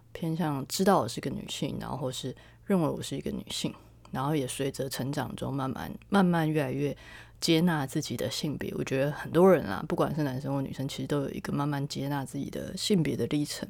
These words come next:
但也有一些人在这个过程中越来越发现自己其实是很不 match 这个所谓的，呃，男性或女性的框架，然后发现自己其实也许更向往，或是其实更像、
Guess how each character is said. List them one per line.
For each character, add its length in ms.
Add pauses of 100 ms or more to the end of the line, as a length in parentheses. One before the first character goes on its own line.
(760)
但 180
也 80
有 160
一 40
些 200
人 320
在 140
这 80
个 80
过 120
程 200
中 120
越 120
来 60
越 100
发 180
现 160
自 160
己 100
其 220
实 160
是 240 (800)
很 320
不 160
match 580
这 160
个 140
所 220
谓 140
的， 280 (520)
呃， 600
男 180
性 200
或 120
女 160
性 220
的 80
框 320
架， 180 (420)
然 120
后 80
发 180
现 200
自 100
己 140
其 160
实 140
也 140
许 160 (140)
更 220
向 280
往， 180
或 120
是 100
其 240
实 160
更 220
像、 340